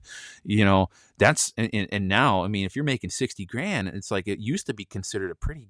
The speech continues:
good, healthy income. But now it's like, what's sixty grand get you? I mean, really, after they tax the hell out of you, and then they, you got more taxes at the pump, <laughs> and then you're getting taxed secretly with inflammatory, you know,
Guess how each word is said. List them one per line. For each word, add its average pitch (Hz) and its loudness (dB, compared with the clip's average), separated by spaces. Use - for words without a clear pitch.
good, 110 2
healthy - -2
income. - -8
But 98 -2
now 98 2
it's - -4
like, 80 -8
what's - -6
sixty - -2
grand 175 -6
get 185 -4
you? 131 -2
I - 0
mean, 117 6
really, 160 6
after 110 2
they 82 -4
tax - 0
the 123 0
hell 113 4
out 160 4
of 180 -2
you, 202 -2
and 113 2
then 165 4
they, 147 2
you 117 -4
got 101 2
more 117 0
taxes 135 0
at 147 -4
the 165 -4
pump, 90 -2
<laughs> - -20
and 117 2
then 120 2
you're 113 0
getting 120 -2
taxed - 0
secretly 143 -4
with 98 -4
inflammatory, 131 0
you 117 0
know, 113 0